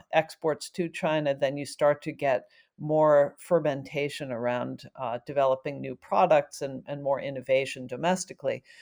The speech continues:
So, and, and certainly there are lots and lots of startups in, in chip design and, and so on and so forth, you know, the, the stuff that's been sanctioned by the U S. The question is,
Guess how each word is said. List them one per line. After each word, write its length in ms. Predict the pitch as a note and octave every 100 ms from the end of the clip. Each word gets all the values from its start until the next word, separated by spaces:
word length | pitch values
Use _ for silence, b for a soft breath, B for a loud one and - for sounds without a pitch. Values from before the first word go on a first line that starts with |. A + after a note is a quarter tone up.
| b
So, 480 | b - F3+ E3 E3 -
and, 180 | F3+ F3
and 160 | F#3+
certainly 380 | - C#4 C4+ A3
there 240 | E3+ D3+
are 80 | C#3+
lots 420 | C3 C#3+ D3+ D#3+
and 100 | D#3+
lots 300 | D3 C#3+ -
of 80 | C#3+
startups 640 | - - D#3+ D#3 D3 - D3+
in, 240 | C#3 C3
in 200 | C#3+ C#3
chip 300 | - D#3+ C#3+ -
design 640 | C3+ C3 B2+ C3 C3 A#2+
and, 240 | G#2 G#2 - b b b
and 180 | C#3 C3+
so 180 | E3 C#3+
on 160 | C3
and 100 | B2+
so 200 | - F3
forth, 400 | E3+ C#3+ B2 -
you 80 | D3
know, 100 | C3
the, 220 | C3 B2+
the 100 | C#3
stuff 360 | C#3+ - D3 -
that's 200 | B2+ -
been 280 | - C#3+ B2+
sanctioned 560 | - D3+ D3+ - D3 C3+
by 160 | B2+
the 120 | A#2+
U 220 | C3 D3+ F3
S. 360 | E3+ C#3+ - b b b
The 80 | -
question 540 | - G3+ G3+ G3+ F3
is, 400 | D3+ D3 C#3